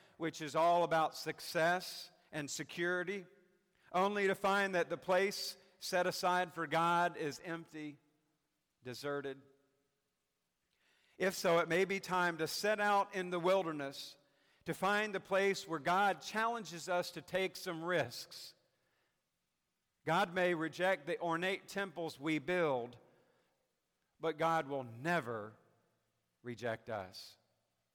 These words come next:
Sisters and brothers, may we set aside our blueprints, our tools, our block, and take to the road as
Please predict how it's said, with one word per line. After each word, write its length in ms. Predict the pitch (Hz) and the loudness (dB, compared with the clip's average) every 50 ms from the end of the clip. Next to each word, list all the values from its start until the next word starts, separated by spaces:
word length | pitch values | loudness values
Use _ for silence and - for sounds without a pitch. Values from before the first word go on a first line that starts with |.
| _ _ _ _ _ _ _ _ _ _ _ _ _ _ _ _ _ _ _ _ _ _ _ _ _ _ _ _ _ | _ _ _ _ _ _ _ _ _ _ _ _ _ _ _ _ _ _ _ _ _ _ _ _ _ _ _ _ _
Sisters 420 | - - 180 160 - 180 165 143 165 | -6 -6 -4 -4 -4 -8 -10 -8 -8
and 100 | 156 143 | -4 0
brothers, 400 | 165 156 160 156 156 143 123 139 | 0 2 2 0 -2 -6 -8 -4
may 260 | 160 170 185 196 190 | -2 0 2 2 0
we 300 | 175 170 175 175 170 165 | 0 0 0 0 0 0
set 360 | - - - 190 180 180 180 | -2 -2 0 2 2 2 0
aside 480 | 165 - - - 180 175 170 170 160 165 | -4 -8 -2 0 2 2 4 4 2 2
our 280 | 147 160 170 175 175 175 | 2 2 2 2 0 0
blueprints, 920 | 143 131 151 160 160 156 - - 147 131 120 107 - - - - - - _ _ _ _ _ _ _ _ _ _ _ _ - | -2 -2 -2 -2 -2 -4 -4 -4 -2 -2 -2 -4 -8 -14 -16 -16 -16 -18 _ _ _ _ _ _ _ _ _ _ _ _ -2
our 260 | 156 170 185 175 165 | 2 4 4 4 2
tools, 760 | 175 - - 202 190 180 165 147 135 131 139 - - - - _ _ _ _ _ _ | 0 -4 -2 0 0 0 0 0 -4 -6 -8 -12 -16 -20 -20 _ _ _ _ _ _
our 260 | - 165 185 190 190 | -2 0 2 2 2
block, 540 | 170 139 151 160 160 147 135 120 110 - - - - - _ _ _ _ _ - | 2 2 2 4 6 6 6 4 2 0 -6 -16 -20 -20 _ _ _ _ _ -8
and 160 | 151 151 143 | -8 -8 -4
take 320 | - 208 220 220 214 214 | 0 2 2 2 0 -2
to 120 | - 196 185 | -8 -8 -6
the 100 | 175 170 | -6 -2
road 440 | 147 170 180 190 196 196 190 180 | 0 2 4 4 4 2 2 0
as 260 | - - 165 151 127 | 0 0 0 0 -2